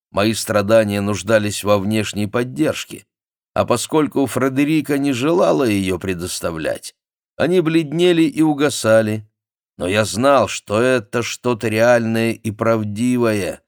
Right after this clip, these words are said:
а не воображаемое или неправильно понятое. Истинное, как та боль, которая терзала меня во время приступов одиночества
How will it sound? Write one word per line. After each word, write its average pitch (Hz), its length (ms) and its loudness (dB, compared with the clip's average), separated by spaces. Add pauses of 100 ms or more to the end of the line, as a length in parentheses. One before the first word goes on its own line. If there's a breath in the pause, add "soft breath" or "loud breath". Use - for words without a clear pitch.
(240)
а 104 100 -2
не 113 120 2
воображаемое 113 1080 4
или 107 320 0
неправильно 113 800 2
понятое. 107 840 -2 (680)
Истинное, 101 1200 -4 (340)
как 104 200 0
та 139 220 0
боль, 110 440 0
которая 104 380 -2
терзала 107 640 0
меня 110 280 0
во 104 140 0
время 107 320 0
приступов 113 760 -4
одиночества 110 1000 -2